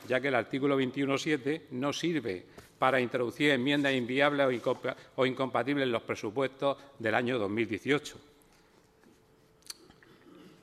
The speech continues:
sino para realizar un ajuste necesario a causa de la incidencia del presupuesto prorrogado del dos mil diecisiete. Una contradicción advertir previamente de los efectos del veintiuno siete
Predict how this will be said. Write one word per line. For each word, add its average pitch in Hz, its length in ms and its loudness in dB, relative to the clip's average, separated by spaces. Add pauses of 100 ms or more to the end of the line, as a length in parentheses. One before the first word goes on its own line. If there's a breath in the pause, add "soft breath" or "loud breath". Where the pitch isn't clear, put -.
(240)
sino 156 380 0
para 156 280 4
realizar 143 380 0
un 160 100 2
ajuste 151 360 0
necesario 143 600 0
a 110 80 -2
causa 143 280 0
de 131 80 0
la 123 80 0
incidencia 117 540 0
del 120 100 0
presupuesto 127 560 -4
prorrogado 117 500 0
del 104 160 -2
dos 90 120 -6
mil 95 140 -6
diecisiete. 104 600 -6 (300 soft breath)
Una 156 240 0
contradicción 143 720 -4 (340 loud breath)
advertir 107 480 -2
previamente 143 720 0
de 127 100 -2
los 107 160 -6
efectos 127 360 -4
del 110 120 0
veintiuno 131 400 0
siete 147 420 -2